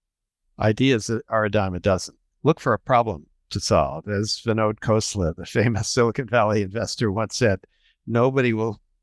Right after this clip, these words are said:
pay you to solve a non-problem." You know, find a big problem, and then you have a big opportunity. So that's number one. And the second advice I'd give is don't go it alone. Find somebody who you'd love to work with, uh,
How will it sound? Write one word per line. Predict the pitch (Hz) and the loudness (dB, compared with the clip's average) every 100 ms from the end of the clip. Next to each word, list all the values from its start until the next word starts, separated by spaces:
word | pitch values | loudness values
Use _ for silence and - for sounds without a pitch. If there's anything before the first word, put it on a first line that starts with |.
| _ _ - | _ _ 0
pay | 135 | 2
you | 127 104 87 104 | 2 0 -4 -6
to | - | -6
solve | 113 123 98 98 | -2 2 0 0
a | 101 | -4
non-problem." | 98 98 95 117 95 85 - - _ _ _ _ _ | -2 -4 -2 2 2 0 -6 -18 _ _ _ _ _
You | 101 | -4
know, | - - | -4 -4
find | - 123 123 | 0 0 0
a | |
big | 113 113 - | 0 -2 0
problem, | 127 117 85 73 104 _ _ _ _ _ - | 0 0 -2 -16 -20 _ _ _ _ _ -2
and | 107 98 | -2 2
then | 123 123 | 0 0
you | 90 | 0
have | 101 | -2
a | 90 | -2
big | 104 98 | 0 2
opportunity. | 92 - 101 - 104 87 _ _ | 0 -2 -6 -4 -4 -6 _ _
So | - 120 | -2 2
that's | 156 190 - | 2 0 -2
number | 113 101 87 | -4 -4 -2
one. | 110 87 104 - _ _ _ _ - | -2 -2 -4 -16 _ _ _ _ -2
And | 123 127 | 0 2
the | |
second | - 190 - 131 | 2 0 0 -4
advice | 110 92 110 - | 0 0 0 -2
I'd | 95 101 | -4 0
give | 101 127 | -2 0
is | 143 | -2
don't | 143 147 | -2 -2
go | 135 135 | 0 0
it | |
alone. | 131 135 147 92 _ _ | 0 0 -2 -4 _ _
Find | - 127 135 | -2 0 0
somebody | 127 120 117 113 113 | -2 0 2 2 0
who | 117 107 | -2 -4
you'd | 104 90 | -4 0
love | 120 - | 0 2
to | 117 | 0
work | 104 95 101 | -2 -4 -2
with, | 95 - - _ _ _ _ 127 | -4 -4 -20 _ _ _ _ -4
uh, | 104 98 | -2 -2